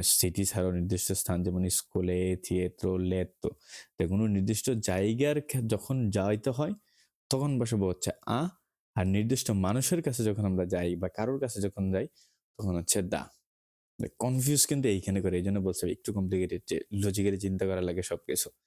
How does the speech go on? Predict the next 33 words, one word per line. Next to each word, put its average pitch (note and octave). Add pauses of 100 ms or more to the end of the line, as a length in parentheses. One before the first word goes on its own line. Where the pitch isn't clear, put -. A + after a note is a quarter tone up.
(360)
মানুষের A2+
কাছে D#3
যখন D3+
যাবো, B2+ (440)
"ইয়ো A#2+
বাদো G2+
দামিও A#2+
নন্য", F2+ (600)
আমি F#2+
আমার G2+
দাদার F#2
কাছে F2
যাই, E2+ (300)
মানুষের G#2
কাছে G2
যাই, C3
তখন F#2+
হচ্ছে F2+
দা। G2 (600)
"io C#3+
vado A#2+ (460)
a G#2+
casa C#3
di A2+
mio G#2
nonno", F2+ (760)
a A#2+ (140)
casa, F#2+ (1120)
বাসায় G2+
যেতেছি, A#2
জায়গা G2+
specifico A2
করছি। G#2